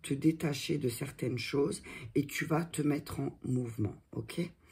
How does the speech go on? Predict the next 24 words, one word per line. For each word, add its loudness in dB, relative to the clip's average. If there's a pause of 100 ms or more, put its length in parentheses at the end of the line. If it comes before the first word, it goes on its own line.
(840)
Mais 6
là, 4
je 0
vois 6
vraiment 4
quelque 0
chose -4
qui -8
se -6
termine, 2
hein, 0
quelque -6
chose -6
qui -12
prend -4
fin 2 (480)
pour 2
pouvoir 4
justement, 2 (480)
euh, 4
retrouver 4 (100)
tes 0
capacités 0
physiques -2